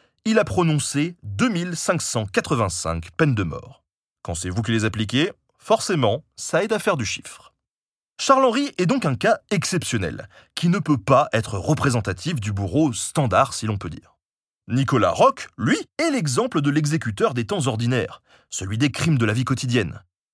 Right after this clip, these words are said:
Et malgré ça, c'est un des bourreaux français les plus productifs du dix-neuvième siècle. Né à Mende en mille huit cent treize,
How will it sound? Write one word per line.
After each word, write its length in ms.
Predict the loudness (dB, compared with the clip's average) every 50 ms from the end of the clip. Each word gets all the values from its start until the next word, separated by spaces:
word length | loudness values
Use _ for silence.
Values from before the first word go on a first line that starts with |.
| _
Et 80 | -4 0
malgré 360 | 0 0 0 0 -4 -4 -4
ça, 260 | 0 4 4 4 4 2 _ -18 -20 _ _
c'est 220 | -4 0 4 4
un 80 | 4 4
des 100 | 4 0
bourreaux 220 | 2 2 0 0
français 380 | 0 0 -2 -2 2 2 2 2
les 120 | 2 -2
plus 240 | -2 0 -2 -2 -2
productifs 880 | -2 -4 0 2 2 2 2 0 -2 -4 -6 -8 -8 -4 -4 -4 -2
du 140 | -2 -2 -2
dix-neuvième 560 | -2 -2 0 2 2 4 4 2 0 -2 -4
siècle. 420 | -4 -8 -10 -12 -16 _ -20 -20 -20 -20 _ _ _ _ _ _ -8
Né 180 | -6 -2 -2
à 80 | 0 0
Mende 460 | 2 2 4 4 4 2 0 -2 -4 -4
en 120 | -4 -4 -2
mille 240 | 0 0 0 0 0
huit 100 | -4 -4
cent 180 | -4 -4 -4
treize, 420 | -2 0 2 2 2 2 0 -2